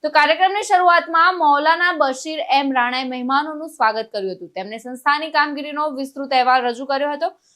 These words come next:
તો સંસ્થા દ્વારા ધાર્મિક, શૈક્ષણિક અને આરોગ્યલક્ષી પ્રવૃત્તિઓ પણ કરવામાં આવે છે. આ પ્રસંગે ધોરણ દસમાં એંશી ટકાથી વધુ ગુણ મેળવનાર બા-, વિદ્યાર્થીઓને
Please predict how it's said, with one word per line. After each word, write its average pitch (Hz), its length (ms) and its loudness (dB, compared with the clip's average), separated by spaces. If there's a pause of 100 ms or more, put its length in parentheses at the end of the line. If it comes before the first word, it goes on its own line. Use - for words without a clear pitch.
(120)
તો 302 80 2
સંસ્થા 359 500 2
દ્વારા 320 540 2
ધાર્મિક, 294 560 0
શૈક્ષણિક 294 560 -8
અને 277 160 -4
આરોગ્યલક્ષી 269 720 -2
પ્રવૃત્તિઓ 247 420 -4
પણ 302 220 -4 (460)
કરવામાં 269 480 2
આવે 202 220 0
છે. 196 140 -10
આ 190 80 -2
પ્રસંગે 254 480 -6
ધોરણ 294 300 0
દસમાં 302 420 0
એંશી 285 200 -6
ટકાથી 285 480 -2
વધુ 262 340 0
ગુણ 302 240 -4
મેળવનાર 262 540 -2
બા-, 226 280 2
વિદ્યાર્થીઓને 240 840 -6